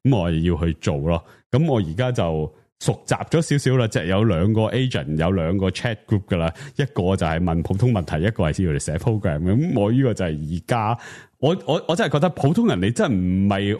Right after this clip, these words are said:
好有用啊，我真係好 specific，有啲嘢好，我知道要噉用，嗰陣時就即刻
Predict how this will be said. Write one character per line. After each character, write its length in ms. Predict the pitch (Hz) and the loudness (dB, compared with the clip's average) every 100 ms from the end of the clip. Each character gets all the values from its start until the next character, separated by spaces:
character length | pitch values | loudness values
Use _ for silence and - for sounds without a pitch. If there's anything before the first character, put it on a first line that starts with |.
| - | 0
好 60 | 143 | 2
有 200 | 175 123 | 2 2
用 180 | 113 95 | 2 2
啊， 100 | 101 - | 0 0
我 120 | 110 | 0
真 160 | 135 151 | 0 -4
係 40 | |
好 160 | - 92 156 | -2 0 0
specific， 560 | - - - 160 - | 0 -2 -2 -4 -4
有 140 | 82 87 | -2 -2
啲 340 | 123 139 104 | 0 0 -2
嘢 40 | - - - | -6 -14 -18
好， 160 | - 107 104 131 170 165 170 170 - - | -4 0 2 2 2 2 0 -2 -4 -2
我 100 | 127 | -2
知 320 | - 190 196 | -2 -2 0
道 160 | 135 | 2
要 100 | 107 110 | 2 2
噉 260 | 110 151 | 2 2
用， 260 | 143 90 85 - | 2 -2 -6 -2
嗰 160 | 127 151 | 0 0
陣 80 | - | -2
時 60 | 69 | -4
就 160 | 90 80 87 - | -2 -2 -4 -6
即 80 | |
刻 180 | - 131 | -2 0